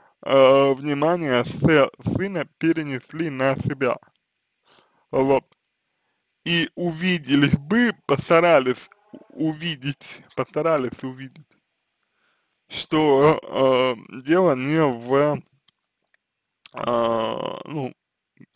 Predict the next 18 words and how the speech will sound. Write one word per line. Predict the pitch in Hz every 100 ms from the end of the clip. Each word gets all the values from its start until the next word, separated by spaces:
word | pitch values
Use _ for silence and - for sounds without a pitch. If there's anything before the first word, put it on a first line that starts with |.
| -
как | 131 123
бы | 127
не | 127 139
в | 131 123 120 131 123 120 120 _ _ _ _ _ _ _ _ _ _ _ _ -
важном | - 156 175 143 127 - -
сыне, | - 147 139 127
а | 123
в | 127
вас. | 135 135 110 - - - _ _ _ _ _
Вот. | 117 117 110 - _ _ _ _ _ _ _ _ _ _ _ _ _ _ _ _ _ _
Что | - - 143 139 135 -
вы, | 127 160 185 131 101 -
эм, | - 123 135 139 131 123 120 113 - - - 50 _ - -
э, | - 80 95
как | 110 120 120
бы | 120
вот, | 120 123 -
ну, | 175 123